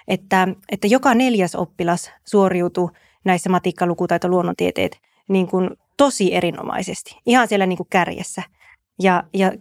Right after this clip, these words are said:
osaaminen oli ihan kärkiluokkaa. Ja vastaavasti kaksituhattaluvun alussa niin kuin se tosi heikko suoriutuminen oli alle kymmenen prosenttia, esimerkiksi seitsemän prosenttia. Ö, mutta nyt ne on kääntynyt niin kuin toisinpäin. Eli nykyään meillä on niitä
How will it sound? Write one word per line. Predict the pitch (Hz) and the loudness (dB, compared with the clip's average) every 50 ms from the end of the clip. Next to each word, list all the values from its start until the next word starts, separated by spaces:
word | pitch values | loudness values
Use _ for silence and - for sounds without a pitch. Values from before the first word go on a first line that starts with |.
| - - | -8 -4
osaaminen | 226 208 233 214 190 190 185 | -2 2 2 2 2 2 0
oli | 175 175 - | -2 -2 -2
ihan | 185 185 180 | -2 0 2
kärkiluokkaa. | 190 185 180 170 170 170 170 160 160 - - 170 170 170 - _ - - - _ - | 2 0 0 0 -2 -2 -2 -2 -4 -2 -2 -2 -2 -2 -6 _ -20 -20 -18 _ -2
Ja | 190 190 180 - - | 0 0 2 2 2
vastaavasti | 214 214 - - 202 185 185 180 - 196 | 2 2 2 2 0 2 0 0 -2 -2
kaksituhattaluvun | - 196 190 - - 190 - - 185 185 180 180 | -4 -4 -4 -2 -4 -6 -4 -2 0 0 2 2
alussa | 185 185 185 180 - - 180 | 2 2 2 0 -2 -2 -2
niin | 180 175 - | -2 -2 -4
kuin | 175 - | -4 -6
se | 196 - _ - | -6 -4 _ 2
tosi | 269 254 254 254 214 190 | 2 2 4 4 4 4
heikko | 190 185 175 165 - - 160 | 4 4 2 2 -2 -6 -6
suoriutuminen | 170 170 170 170 185 185 - 180 180 175 175 175 - | -4 -4 -4 -2 -4 -4 -4 -4 -4 -2 -2 0 2
oli | - 190 185 196 | 2 2 4 4
alle | 202 202 190 185 | 4 4 2 2
kymmenen | 190 196 190 175 170 170 - - | 0 0 -2 0 -2 -4 -4 -6
prosenttia, | - - - - - - - - | -8 -8 -8 -10 -10 -8 -6 -4
esimerkiksi | - 175 190 185 190 190 - | -4 -2 0 0 -2 -2 -2
seitsemän | - 175 - - - - - - - | -2 -2 -2 -2 -4 -8 -10 -8 -8
prosenttia. | - 185 - 196 - - _ - - 190 - _ _ _ _ - _ _ _ _ _ - 202 | -8 -10 -8 -10 -10 -10 _ -6 -6 -6 -6 _ _ _ _ -20 _ _ _ _ _ -6 -2
Ö, | 190 190 190 - | 0 0 2 2
mutta | 208 202 - 233 | 0 2 2 2
nyt | 262 262 269 | 2 4 2
ne | 240 | 2
on | 208 | 2
kääntynyt | 190 202 190 185 185 196 190 | 2 2 0 2 2 2 2
niin | 185 | 0
kuin | 202 - - | -2 -2 2
toisinpäin. | - 269 214 175 175 170 165 - 185 - - - _ _ _ _ _ _ _ _ - | 2 4 4 4 0 -2 -2 -2 -2 -2 -2 -6 _ _ _ _ _ _ _ _ 0
Eli | 202 208 208 | 2 4 4
nykyään | 240 277 269 - 262 226 196 190 | 4 4 2 2 2 2 2 2
meillä | 190 190 190 190 | 2 2 2 2
on | 190 190 | 2 2
niitä | 190 185 185 196 | 2 0 0 -2